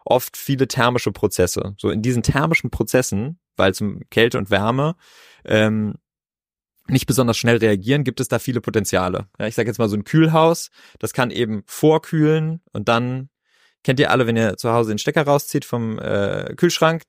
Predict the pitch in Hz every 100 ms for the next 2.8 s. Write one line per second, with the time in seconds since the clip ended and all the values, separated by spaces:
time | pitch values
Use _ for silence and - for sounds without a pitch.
0 | - 104 110 110 156 131 143 131 113 107
1 | - 104 98 92 92 95 _ _ 104 95
2 | 95 98 107 107 110 98 98